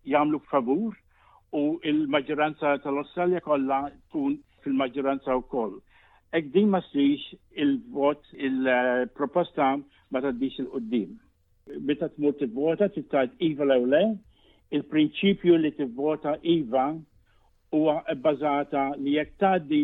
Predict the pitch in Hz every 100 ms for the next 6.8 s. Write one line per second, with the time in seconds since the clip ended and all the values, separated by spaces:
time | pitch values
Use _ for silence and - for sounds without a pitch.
0 | 143 139 151 147 160 147 131 127 - 151
1 | 170 185 - _ _ _ _ _ 135 151
2 | 139 151 190 165 180 180 190 151 139 147
3 | 175 170 165 139 123 139 165 156 151 -
4 | 127 151 165 - - 123 139 151 _ _
5 | 147 - 180 175 160 156 - 143 - 143
6 | 139 147 - 165 - 135 87